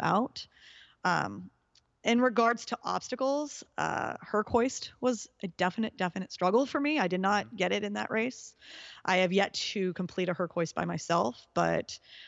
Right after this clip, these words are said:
Speaker 1: uh, w-, the great thing about even elite races is people are happy to give you advice.
Speaker 2: Mm-hmm.
Speaker 1: And so I met really nice people along the way who were very encouraging and cheered me on,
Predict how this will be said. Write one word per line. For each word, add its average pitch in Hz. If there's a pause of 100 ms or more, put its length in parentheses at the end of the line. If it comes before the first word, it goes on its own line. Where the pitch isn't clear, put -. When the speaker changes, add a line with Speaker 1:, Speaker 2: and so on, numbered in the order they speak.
(140)
Speaker 1:
uh, - (240)
w-, 214
the 226
great 262
thing 277
about 233
even 247
elite 196
races 175
is 165
people 180
are 170
happy 160
to 156
give 160
you 156
advice. - (340)
Speaker 2:
Mm-hmm. -
Speaker 1:
And 175
so 170
I 175
met 175
really 175
nice 170
people 170
along 170
the 165
way 170
who -
were -
very -
encouraging 208
and 165
cheered -
me -
on, 214